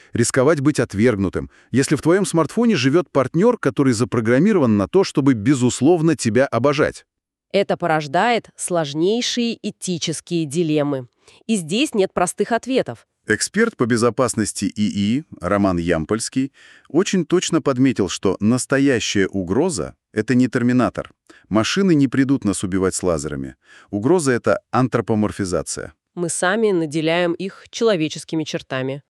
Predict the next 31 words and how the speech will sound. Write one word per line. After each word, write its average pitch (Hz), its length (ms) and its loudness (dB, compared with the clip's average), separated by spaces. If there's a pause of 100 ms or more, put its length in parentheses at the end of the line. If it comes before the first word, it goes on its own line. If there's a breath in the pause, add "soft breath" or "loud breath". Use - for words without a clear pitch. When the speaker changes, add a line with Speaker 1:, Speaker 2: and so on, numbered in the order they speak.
(120)
Speaker 1:
Да, 82 280 -4
мы 101 260 2
сами 139 440 2
добровольно 101 640 2
наделяем 87 520 0
алгоритмы 98 580 -2
душой. 90 480 -8 (360 soft breath)
Если 101 240 0
машина 110 420 2
решает 95 640 -2
мои 95 240 0
рабочие 110 500 -2
задачи, 71 580 -8 (140)
идеально 139 500 0
ведёт 107 360 -2
мой 87 160 -2
бюджет, 69 560 -8 (300 loud breath)
да 110 160 2
ещё 123 300 2
и 73 280 0
утешает 185 640 -2
меня 107 240 2
перед 85 220 -4
сном, 80 340 -4 (200 soft breath)
грань 98 380 0
стирается. 131 640 -6 (480 loud breath)
Мы 165 120 2
начнём 190 420 2
делегировать 160 760 0
И 123 220 0
И 185 260 -2